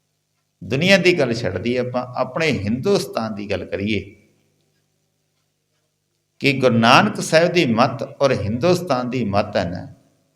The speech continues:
ਇਹ ਅਲੱਗ ਹੈ। ਹਿੰਦੂ ਮੱਤ ਹੈ,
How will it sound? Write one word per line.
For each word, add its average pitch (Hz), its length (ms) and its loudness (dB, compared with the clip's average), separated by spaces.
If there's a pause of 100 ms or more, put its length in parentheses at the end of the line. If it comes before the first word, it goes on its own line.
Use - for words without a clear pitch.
(100)
ਇਹ 156 140 0
ਅਲੱਗ 104 300 2
ਹੈ। - 240 -10 (3250)
ਹਿੰਦੂ 117 320 4
ਮੱਤ 165 360 2
ਹੈ, - 480 -4